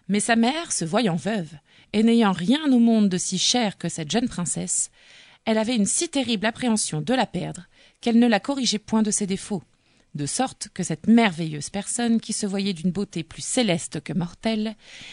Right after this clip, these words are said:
et destinée à porter une couronne, devint si fière et si entêtée de ses charmes naissants qu'elle méprisait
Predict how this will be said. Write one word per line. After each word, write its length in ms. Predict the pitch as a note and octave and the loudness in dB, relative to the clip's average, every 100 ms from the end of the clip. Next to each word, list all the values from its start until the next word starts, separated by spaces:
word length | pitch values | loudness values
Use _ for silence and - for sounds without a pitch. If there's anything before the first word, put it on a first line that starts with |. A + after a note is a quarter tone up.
| - - | -14 -4
et 100 | G3+ | 0
destinée 420 | A#3+ - A#3 B3+ | 0 0 2 4
à 80 | E3+ | 4
porter 380 | G#3 - F3 - | 0 -2 -4 2
une 180 | A#3 A#3 | 2 2
couronne, 480 | A3 D#3+ D3+ E3 E3 _ - _ | -2 -2 -2 -2 -6 _ -20 _
devint 300 | E3+ A3 F3+ | 0 2 2
si 260 | E3 - F#4 | 0 -2 -2
fière 400 | - B3+ F#3 E3 | -2 0 0 0
et 80 | D#3+ | -4
si 280 | - F3 - | -4 -6 -2
entêtée 500 | D#4 - C4 - B3 | -2 0 -2 0 -2
de 100 | F3 | 0
ses 160 | E3+ D#3+ | -2 -2
charmes 340 | - C4+ G#3+ | 2 4 6
naissants 460 | E3+ A3+ - D#3+ F3 _ _ - | 6 4 2 -4 -4 _ _ -2
qu'elle 140 | E3+ | 2
méprisait 540 | G#3+ B3+ G#3 D3+ C#3+ | 2 2 -2 -4 -6